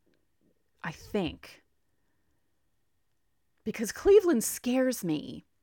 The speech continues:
Not that the Rays are a bad team, 'cause they're not at all. And they picked things up in the second half. But I think Cleveland's pitching, that top three of Bieber, McKenzie, and Cal Quantrill?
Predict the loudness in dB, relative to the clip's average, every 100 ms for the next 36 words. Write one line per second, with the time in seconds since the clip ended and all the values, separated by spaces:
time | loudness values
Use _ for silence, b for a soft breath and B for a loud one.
0 | _ 2 2 6 6 4 _ _ 2 4
1 | 6 2 2 4 4 6 4 2 0 -2
2 | 0 2 4 6 6 4 2 4 6 6
3 | 2 -4 -2 0 0 2 -2 -2 -4 -2
4 | 2 4 4 0 _ _ -4 -4 -4 -4
5 | -4 -4 -4 -4 -12 b b b b b
6 | b b b b b _ 0 2 2 -2
7 | 0 0 0 -2 -4 -4 -4 -4 -6 -10
8 | -12 -10 -6 -6 -6 -6 -8 -8 -4 -4
9 | -6 -18 _ _ _ _ -10 -10 -6 -4
10 | 0 2 2 -2 -8 _ _ _ _ -10
11 | -6 -6 -4 -4 -6 -8 -12 _ _ _
12 | _ _ -8 -8 -2 0 0 0 2 2
13 | 0 -4 -4 -4